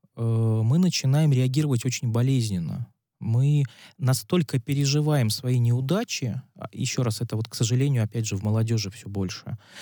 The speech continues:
что, э, какие-то даже маленькие зацепки, какие-то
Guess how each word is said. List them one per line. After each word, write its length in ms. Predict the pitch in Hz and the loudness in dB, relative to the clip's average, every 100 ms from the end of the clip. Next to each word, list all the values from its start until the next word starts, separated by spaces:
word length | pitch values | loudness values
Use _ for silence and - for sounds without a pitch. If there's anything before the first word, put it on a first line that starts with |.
| - | -16
что, 640 | - - - 135 139 139 127 | -10 -6 0 2 4 2 0
э, 540 | - 127 123 123 123 120 | -2 2 2 4 2 0
какие-то 420 | - - 180 - | -2 -6 -4 -2
даже 260 | 143 143 135 | 0 2 2
маленькие 520 | 139 175 160 135 - | 2 2 2 -2 -2
зацепки, 540 | 117 127 - 190 190 127 | -2 -2 -2 -6 -6 -10
какие-то 600 | - 117 147 135 - 120 | -8 -6 -4 -4 -2 -6